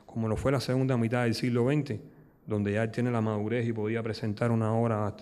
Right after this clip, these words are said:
bien grande, en ese momento la crítica funciona casi en diacronía,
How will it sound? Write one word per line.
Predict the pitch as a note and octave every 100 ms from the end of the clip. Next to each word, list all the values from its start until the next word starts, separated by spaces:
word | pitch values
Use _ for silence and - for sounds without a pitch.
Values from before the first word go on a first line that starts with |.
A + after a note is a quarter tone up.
| -
bien | A#2 A2+ A2+
grande, | A#2+ B2+ A2+ G2 - - - -
en | A2+
ese | B2+ C#3
momento | C#3 C#3+ C#3 A#2+
la | A2+
crítica | B2 D3+ C3 A#2+
funciona | G#2 A2 - D3 A#2+ - - - - - _ _ - _
casi | - C3+ C3+
en | A#2+
diacronía, | A2 G#2 G#2 G#2+ G2+